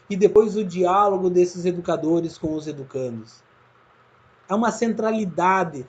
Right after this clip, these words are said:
Se você tira o diálogo da concepção pedagógica de Paulo Freire, você acaba com a pedagogia freiriana. Tá? Então, pra mim, o diálogo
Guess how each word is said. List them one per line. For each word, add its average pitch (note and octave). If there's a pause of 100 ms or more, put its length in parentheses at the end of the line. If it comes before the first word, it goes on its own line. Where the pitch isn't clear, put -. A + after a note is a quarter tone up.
(160)
Se -
você A3
tira B3
o G#3
diálogo F#3+
da F3+
concepção F3+
pedagógica F3+
de E3+
Paulo E3+
Freire, F3
você F3 (300)
acaba E3+
com D#3
a C#3+
pedagogia C#3
freiriana. A2+ (800)
Tá? C#3
Então, E3+
pra F#3
mim, G3
o G3
diálogo F#3+